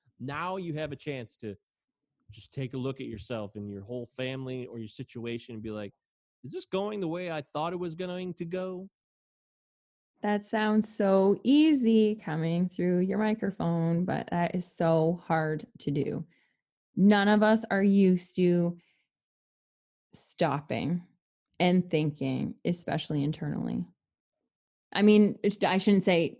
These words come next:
Speaker 2: none of us. Some of us are great at it, at it. I'm not. And so, like, I totally get where he's coming from, that, like, "Oh, I don't understand. This is great. Like, we all have all of this time and stuff." But there's a lot mentally that's going on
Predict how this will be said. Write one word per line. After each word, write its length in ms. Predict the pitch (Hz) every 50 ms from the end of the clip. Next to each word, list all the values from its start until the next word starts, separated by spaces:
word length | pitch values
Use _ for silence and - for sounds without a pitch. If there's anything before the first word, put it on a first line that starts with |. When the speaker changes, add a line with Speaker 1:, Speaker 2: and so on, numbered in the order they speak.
| _ -
Speaker 2:
none 180 | 175 175 156 151
of 80 | 143 -
us. 240 | - 151 - -
Some 180 | - 185 180 180
of 100 | 175 165
us 380 | 160 151 156 - - - - _ _ -
are 100 | 160 165
great 240 | 143 143 147 151 135
at 140 | 139 151 -
it, 220 | 139 139 139 - - -
at 280 | - 147 143 143 147
it. 220 | 143 - - - - _ _ _ _ -
I'm 320 | 165 165 170 180 185 190
not. 380 | 175 147 135 139 147 160 - - - - _ _ _ _ _ _ _ _ _ _ _ -
And 160 | 165 170 170
so, 260 | 175 - 180 175 170 165
like, 380 | 165 175 170 165 170 - - - - - _ _ _ _ _ -
I 180 | 165 170 180
totally 320 | 208 262 302 254 208 180 160
get 140 | 165 117
where 120 | 110 156 165
he's 300 | 170 202 208 214 208 208
coming 280 | - 190 180 180 180
from, 240 | 175 - 175 180 180
that, 120 | 180 170 -
like, 140 | 180 180 -
"Oh, 100 | - 311
I 100 | 285 240 233
don't 80 | 226
understand. 500 | 233 220 214 220 220 - 285 277 220 190
This 140 | 196 202 -
is 120 | 202 190
great. 260 | 196 202 208 202 180 -
Like, 140 | - 180
we 80 | - 190
all 120 | 185 190 196
have 220 | 202 185 180 185
all 280 | - 175 180 180 180 175
of 60 | 175
this 140 | 170 170 -
time 240 | - 214 220 240 226
and 120 | 202 202
stuff." 280 | 202 - 180 180 175 - -
But 200 | 190 180 - - - - - - - _ _ _ _ _ _ _ _ -
there's 200 | - 190 214 214 208
a 40 | 190
lot 440 | 185 185 180 185 185 185 190 196 - _ _ _ _ _ _ _ _ _ _ _ -
mentally 760 | 202 196 196 190 185 185 208 226 220 - - 180 175 170 165
that's 220 | 165 156 - -
going 340 | - 180 170 170 165 170 170
on 520 | 165 165 165 165 170 190 220 262 302 339